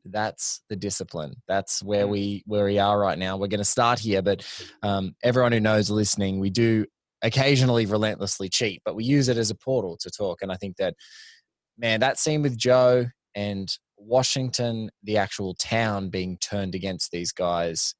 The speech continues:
Speaker 1: at the beginnings of this minute, the quick snap from the random person who se-, seems to be a tourist going into the White Hou-, House grounds. Um, it's just such a fantastic scene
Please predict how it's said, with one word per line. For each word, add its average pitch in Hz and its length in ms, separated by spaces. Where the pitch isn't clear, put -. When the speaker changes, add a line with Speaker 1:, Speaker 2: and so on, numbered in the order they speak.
Speaker 1:
at 95 100
the 92 60
beginnings 101 480
of 98 60
this 98 180
minute, 90 320
the 98 120
quick - 280
snap 107 460
from 101 300
the 87 240
random 101 500
person 101 460
who 98 120
se-, 98 240
seems 101 280
to - 80
be 98 120
a 92 40
tourist 98 440
going 92 260
into 87 160
the 95 60
White 90 240
Hou-, 82 160
House 90 300
grounds. 87 540
Um, 90 420
it's - 180
just 131 180
such 117 200
a 101 80
fantastic - 1120
scene 95 640